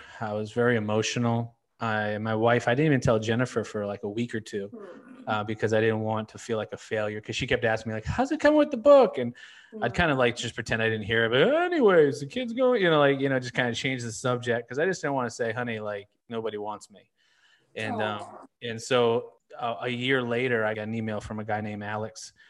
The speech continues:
Speaker 1: Fields. He's actually in Colorado, uh, a
Speaker 2: Cool.
Speaker 1: book agent. And Alex, and he's like, "Hey, have you ever thought write-, about writing a book?"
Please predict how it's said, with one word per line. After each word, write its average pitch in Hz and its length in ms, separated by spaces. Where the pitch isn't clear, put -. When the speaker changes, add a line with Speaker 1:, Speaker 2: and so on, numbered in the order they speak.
Speaker 1:
Fields. 107 580
He's 190 160
actually 117 360
in 101 60
Colorado, 98 480
uh, 107 200
a - 80
Speaker 2:
Cool. 113 80
Speaker 1:
book 113 240
agent. 107 300
And 110 140
Alex, 120 380
and 113 80
he's 120 160
like, 117 140
"Hey, 175 80
have 156 100
you 170 60
ever 190 100
thought 180 200
write-, 160 180
about 139 260
writing 143 300
a 127 60
book?" 139 360